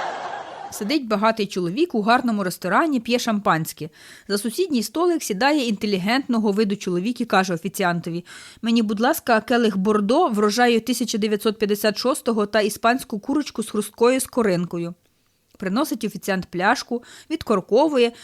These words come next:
той нюхає вино, куштує. "Добре". Приносить курочку. Інтелігент обнюхує страву. "Ні, це не іспанська курочка. Ця виросла на захід від Ліона і годована добірною пшеницею. А я просив іспанську". Офіціант, вибачаючись, забирає.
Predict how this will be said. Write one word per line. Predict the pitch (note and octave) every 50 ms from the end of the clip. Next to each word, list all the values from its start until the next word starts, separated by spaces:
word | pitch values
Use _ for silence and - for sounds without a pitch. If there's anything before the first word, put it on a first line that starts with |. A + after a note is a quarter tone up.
| - - _
той | - F4 C#4+
нюхає | A3 A3+ C#4+ D#4+ - D#4+ D4 B3+
вино, | A3+ A3+ A3+ A#3 A#3+
куштує. | A#3+ - G3+ - - - B3 C4 C4 B3+ C4 - - - - - _ _ _
"Добре". | D#4 D#4 - D4+ C4+ G3+ F3+ F3+ F3 F3+ F3+ F#3+ G3+ - _ _ _ _ _ _ _ _ _
Приносить | - G#3+ G3+ G#3+ D#4+ F#4+ - F#4 F4 -
курочку. | - C4 B3 A#3 A3 A3 - - - A#3+ B3 - _ _ _
Інтелігент | - G3+ F#3+ A3 G3+ G3+ G3+ A3 G#3+ G#3+ - G3+
обнюхує | F#3+ F#3+ G3 G#3 G3+ - G3 F#3+ F#3+
страву. | - - - F3+ E3+ E3 D#3+ D#3+ E3+ E3 - - - - - - - - -
"Ні, | F#3+ A3 A3 G#3+ G3+ F3+ F3 E3+ - - - -
це | - F4+
не | F#4 E4+ D#4+
іспанська | D#4 - - - B3 A3 G#3+ G#3 - - A#3
курочка. | G3+ - - G#3+ G#3 G3+ - - - - A3 A3 - - - -
Ця | - - A4
виросла | F#4 D#4 F4 F#4+ F#4 - - E4+ D4
на | C#4+ C4+ B3
захід | A#3 C#4 D4 D4 - C#4 A3 -
від | A3 A3+ A3+
Ліона | B3 B3 A#3+ A#3+ B3 B3+ B3+ A#3+ A#3+
і | - G#3+
годована | A3 G3 A3+ G3+ A3 C#4 D4 C#4 C4 B3 A#3
добірною | G3+ G#3 G3 G#3 A#3+ A#3 A3+ A3+ A3 G#3
пшеницею. | - - A3+ G#3 G3+ F#3+ F#3+ - G3+ G3 G3 G3+ - _ _ _
А | - G#3
я | G3+ G#3 A#3+ D#4+
просив | E4+ - F#4+ - - E4 D#4+ E4+
іспанську". | E4 - - - B3+ A#3 A3+ A3+ - - - A3 - _ _ _ _ _
Офіціант, | - G#3 - A#3 G#3 - D4 E4+ G#4 F#4 -
вибачаючись, | B3+ B3 G3+ G#3 G3+ - D4 F4 F#4 F4 D#4+ - C#4 C4 A3
забирає. | G#3 B3+ B3+ A#3 B3 G#3+ F#3+ E3+ E3 D#3+ D#3+ F3